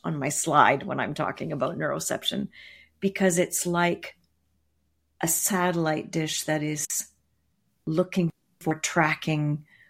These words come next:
uh, becoming aware of the sense of what it is that I'm experiencing in the context that I'm in. And I, I feel that Tracy elegantly said there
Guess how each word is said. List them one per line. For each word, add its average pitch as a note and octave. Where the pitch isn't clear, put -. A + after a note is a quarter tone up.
uh, -
becoming F3+
aware E3
of D3+
the D#3
sense -
of D3+
what D#3
it D3+
is D3+
that D3+
I'm D3
experiencing E3
in D#3+
the D3+
context D#3+
that D3+
I'm C#3+
in. E3+
And E3+
I, E3+
I E3
feel F3
that -
Tracy D#3+
elegantly E3+
said C#3+
there D3